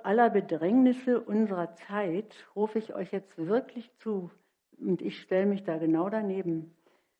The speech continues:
Vertraue und glaube Jesus Christus, seiner Kraft und seiner Autorität, seiner Gegenwart. Lasst ihn in euer Herz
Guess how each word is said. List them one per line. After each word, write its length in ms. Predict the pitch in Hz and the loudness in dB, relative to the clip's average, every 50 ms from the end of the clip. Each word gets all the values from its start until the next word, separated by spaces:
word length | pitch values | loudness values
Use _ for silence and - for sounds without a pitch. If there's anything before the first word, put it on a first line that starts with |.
| _ _ | _ _
Vertraue 1000 | - 180 - - - - - 165 156 165 190 214 240 254 262 262 262 262 262 - | -8 -8 -8 -8 -18 -16 -8 -4 -2 0 2 2 4 4 4 2 0 -2 -6 -4
und 300 | - 180 170 - - - | -2 -2 -2 -4 -4 -8
glaube 840 | 170 151 156 156 156 170 185 208 220 214 226 233 233 233 233 233 | -6 -4 -2 -2 0 0 2 2 2 2 0 0 0 0 -2 -4
Jesus 720 | 220 202 175 160 165 175 190 208 202 220 220 220 - - | -6 -8 -6 -2 0 0 0 0 0 -2 -6 -6 -8 -16
Christus, 540 | _ - - 190 196 196 - _ - 208 202 - _ _ - | _ -14 -10 -10 -10 -10 -12 _ -10 -10 -10 -10 _ _ -4
seiner 400 | 175 165 151 175 208 233 240 233 | -4 -2 0 0 0 0 -2 -2
Kraft 600 | 233 - - - 196 202 202 202 - - _ - | -6 -10 -12 -6 -6 -6 -6 -8 -16 -20 _ -16
und 280 | - 170 160 156 160 | -12 -10 -10 -8 -4
seiner 400 | 160 160 156 170 190 220 233 214 | -2 0 0 2 2 2 0 0
Autorität, 880 | - 208 202 - - - 202 202 202 202 202 - - 196 196 202 202 - _ _ _ _ _ _ _ _ _ - | -2 -6 -10 -12 -14 -12 -8 -8 -8 -8 -10 -12 -10 -8 -8 -8 -8 -12 _ _ _ _ _ _ _ _ _ -8
seiner 600 | 180 170 156 156 165 156 165 180 196 202 202 202 | -8 -6 -2 -2 -2 0 0 0 0 0 -2 -4
Gegenwart. 680 | 180 190 180 175 170 170 160 147 135 117 127 - _ - _ _ _ _ _ _ _ _ _ _ _ _ _ _ _ _ _ _ _ _ _ - | -6 -8 -8 -6 -2 -2 -2 -2 -2 -10 -12 -14 _ -20 _ _ _ _ _ _ _ _ _ _ _ _ _ _ _ _ _ _ _ _ _ -2
Lasst 460 | 160 165 175 214 247 - - _ - | -2 0 0 0 -4 -6 -12 _ -8
ihn 240 | - 214 208 208 - | -4 -2 -2 -2 -2
in 220 | - 196 202 196 | -2 -2 -2 -2
euer 280 | - 185 180 180 180 180 | -2 -4 -6 -4 -6 -6
Herz 340 | 175 - 175 170 185 180 | -8 -10 -12 -14 -14 -14